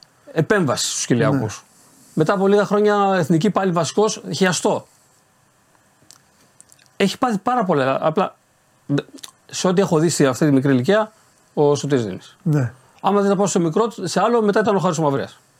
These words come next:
Speaker 2: Ναι.
Speaker 1: Και μάλιστα με προπονητή, με Χάρη Μαυρία να θυμάμαι ένα χαρακτηριστικό στη Λεωφόρο,
Speaker 2: Ναι.
Speaker 1: υπήρχε αναλυτής προπονητής στην Εξέδρα
Speaker 2: Ναι.
Speaker 1: και είχε τον μπλοκάκι. Και σημείωνε και του είχε βάλει σε όλες τις πέντε κατηγορίες που είχε πέντε αστέρια.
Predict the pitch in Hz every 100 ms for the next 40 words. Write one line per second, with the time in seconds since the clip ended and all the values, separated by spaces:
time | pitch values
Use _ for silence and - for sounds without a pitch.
0 | - 156 151 110 - _ _ _ _ _
1 | _ _ _ 151 165 175 175 151 139 139
2 | 127 160 202 - _ _ _ _ - 120
3 | 143 135 123 139 127 117 113 107 107 110
4 | 147 - 131 135 123 117 120 110 117 110
5 | - 135 123 113 147 175 220 147 165 190
6 | - _ - 151 180 160 151 127 131 127
7 | 127 143 147 120 107 104 120 113 - 202
8 | 143 - 113 107 131 143 220 - 151 147
9 | 185 - 220 180 175 170 165 131 - -
10 | - _ _ _ _ _ - - 196 165
11 | 123 165 180 170 175 165 - 156 160 135
12 | - 147 127 120 131 131 151 160 160 147
13 | - 107 90